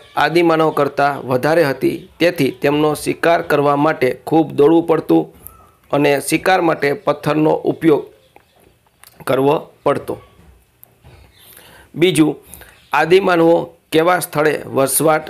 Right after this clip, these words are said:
કરવાનું પસંદ કરતા? શા માટે? જ્યાં સારા અને મોટા પ્રમાણમાં પથ્થરો, લાકડા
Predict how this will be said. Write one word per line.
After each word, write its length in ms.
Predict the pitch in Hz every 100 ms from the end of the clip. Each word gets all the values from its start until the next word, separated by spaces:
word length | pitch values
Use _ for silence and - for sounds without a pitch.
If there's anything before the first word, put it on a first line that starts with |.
| - _ _
કરવાનું 560 | 147 139 143 143 143 -
પસંદ 420 | 143 - 139 135
કરતા? 460 | - 139 - - - _ _ - -
શા 180 | 147 160
માટે? 380 | 131 120 127 - _ - - - - _ _ _ _ _ - - -
જ્યાં 380 | - 143 165 160 - -
સારા 420 | - 147 160 180
અને 360 | - 160 160
મોટા 400 | 151 143 147 165
પ્રમાણમાં 580 | 160 151 143 147 143 135
પથ્થરો, 600 | 143 143 143 156 151 - -
લાકડા 720 | 127 127 139 - 147 151